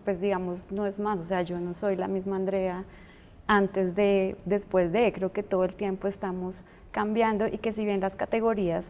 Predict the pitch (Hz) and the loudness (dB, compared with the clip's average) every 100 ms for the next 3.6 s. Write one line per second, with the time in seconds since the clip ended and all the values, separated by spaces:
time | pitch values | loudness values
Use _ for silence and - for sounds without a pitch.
0 | - 214 208 220 180 160 202 196 180 208 | -6 -6 -2 -2 -2 2 6 6 4 0
1 | - 202 - 202 190 202 208 190 196 196 | 0 -2 -2 0 0 0 0 0 0 0
2 | 196 202 196 208 202 208 190 170 190 185 | 0 -2 2 2 2 0 -2 -2 -4 -4
3 | 185 - 226 214 247 | -6 -4 -4 -2 -4